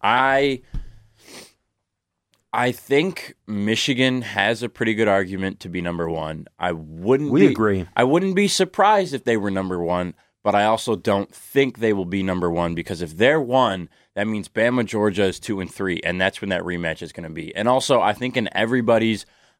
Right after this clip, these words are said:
Speaker 1: honest opinion, the best two teams of those four are Alabama and Georgia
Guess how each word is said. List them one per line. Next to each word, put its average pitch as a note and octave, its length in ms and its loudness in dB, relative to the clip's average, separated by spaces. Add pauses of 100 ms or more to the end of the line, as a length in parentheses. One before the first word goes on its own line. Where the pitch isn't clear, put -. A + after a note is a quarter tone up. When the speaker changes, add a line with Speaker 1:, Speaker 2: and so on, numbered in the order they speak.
Speaker 1:
honest B2+ 600 -2
opinion, A2 560 0 (720)
the F2+ 80 -14
best G2 280 0
two G#2+ 140 -2
teams G#2 420 -2 (160)
of F#2+ 160 0
those G2+ 200 0
four A#2+ 480 2 (160)
are E2 120 -4
Alabama E2+ 600 -2
and D#2+ 140 -10
Georgia D#2 320 -12